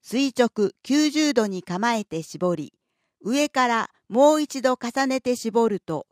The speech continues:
きれいに。と言っているゆめちゃんのイラストがあります。企画、レシピ制作、小熊の小道。問い合わせ、制作企画課、広報、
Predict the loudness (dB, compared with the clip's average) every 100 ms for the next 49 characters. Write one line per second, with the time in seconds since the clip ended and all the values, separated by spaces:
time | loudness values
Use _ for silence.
0 | _ -4 -2 -2 -4 -8 -14 -16 _ _
1 | _ _ _ _ 0 0 -2 _ 0 0
2 | 0 -4 -4 -4 -2 0 -2 -4 -4 -6
3 | -6 -6 -8 -8 -8 -6 -6 -6 -8 -10
4 | -12 -14 _ _ _ _ _ _ _ _
5 | _ _ _ _ _ _ _ _ _ _
6 | _ _ -14 -2 -2 0 -6 -6 -10 _
7 | _ -2 -2 -6 -8 -4 -2 -2 -4 -8
8 | -8 -10 -12 _ _ _ -4 0 0 0
9 | 0 -4 -4 -6 -6 -10 -12 -12 -12 _
10 | _ _ _ _ _ _ _ _ _ _
11 | _ _ -2 -2 0 -2 -2 -4 -6 -8
12 | -8 _ _ _ 0 0 0 0 -2 -4
13 | -10 -6 -6 -6 _ -6 -6 -8 _ 4
14 | 6 8 4 0 -2 -6